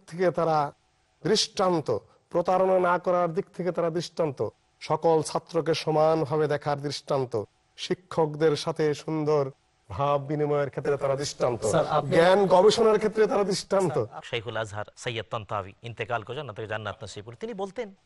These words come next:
Speaker 3: "শিক্ষক ওই ব্যক্তির নাম যার চেহারা পাঠ্যপুস্তক, যার চালচলন পাঠ্যপুস্তক, যার আচার আর ব্যবহার হলো পাঠ্যপুস্তক। কেবল পাঠ্যপুস্তক পড়ায় এমন লোকের নাম শিক্ষক নয়।" একটা কথায় অনেক কিছু।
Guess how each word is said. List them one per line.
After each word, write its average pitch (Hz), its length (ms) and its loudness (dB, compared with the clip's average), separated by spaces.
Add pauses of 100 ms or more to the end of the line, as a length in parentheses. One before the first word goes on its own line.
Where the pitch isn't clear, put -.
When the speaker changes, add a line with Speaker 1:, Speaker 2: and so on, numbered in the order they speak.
(720)
Speaker 3:
"শিক্ষক - 480 -12 (100)
ওই 147 180 -6
ব্যক্তির 123 420 -14
নাম 110 440 -12 (360)
যার 104 180 -4 (100)
চেহারা 156 280 -6
পাঠ্যপুস্তক, 190 720 -12 (560)
যার 123 180 -2 (100)
চালচলন 151 540 -4
পাঠ্যপুস্তক, 196 760 -12 (340)
যার 117 220 0
আচার 113 420 -4
আর 98 140 -6
ব্যবহার 98 440 -8
হলো 98 220 -16
পাঠ্যপুস্তক। - 680 -16 (420)
কেবল 196 360 -2
পাঠ্যপুস্তক 226 720 -6 (140)
পড়ায় 143 460 0
এমন 117 240 -10
লোকের 104 300 -12
নাম 98 220 -12
শিক্ষক - 480 -20
নয়।" - 200 -20 (1000)
একটা 226 300 -8
কথায় 175 240 -6
অনেক 139 300 -8
কিছু। - 240 -20